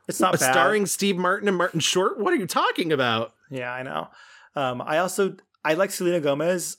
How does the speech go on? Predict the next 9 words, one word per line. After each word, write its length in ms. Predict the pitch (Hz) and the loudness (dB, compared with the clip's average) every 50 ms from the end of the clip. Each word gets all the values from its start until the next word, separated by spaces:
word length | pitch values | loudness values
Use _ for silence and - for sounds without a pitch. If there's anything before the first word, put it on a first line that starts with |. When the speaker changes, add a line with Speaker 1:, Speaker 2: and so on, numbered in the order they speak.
| _ _ | _ _
Speaker 1:
I 160 | - 123 139 139 | -4 -2 0 0
don't 160 | 143 143 - | 0 0 -2
understand 400 | - 143 131 131 127 - 139 131 | -2 -4 -4 -4 -4 -4 -4 -4
what 100 | 135 131 | -4 -4
she's 140 | - 143 127 | -6 -6 -2
doing 360 | 131 139 139 139 143 147 147 139 - | 0 0 0 0 -2 -6 -10 -14 -18
here. 480 | - - - 156 156 156 160 165 170 - - | -20 -10 -6 -4 -2 -2 -2 -4 -6 -4 -2
I 80 | 135 | 0
don't, 260 | 127 123 123 - - | 0 0 -2 -4 -6